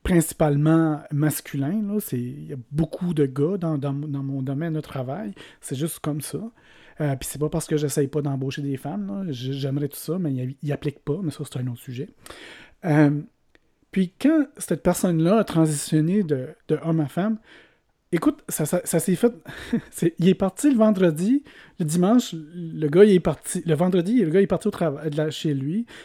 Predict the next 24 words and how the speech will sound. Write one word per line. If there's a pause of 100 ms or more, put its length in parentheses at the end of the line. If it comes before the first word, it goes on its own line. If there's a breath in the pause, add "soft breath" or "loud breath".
puis
le
lundi,
il
est
arrivé, (300 loud breath)
euh,
c'était
une
madame. (840 soft breath)
Puis, (640)
on
a
réglé
le
cas,
là,
ça
a
même
pas
pris
une
journée.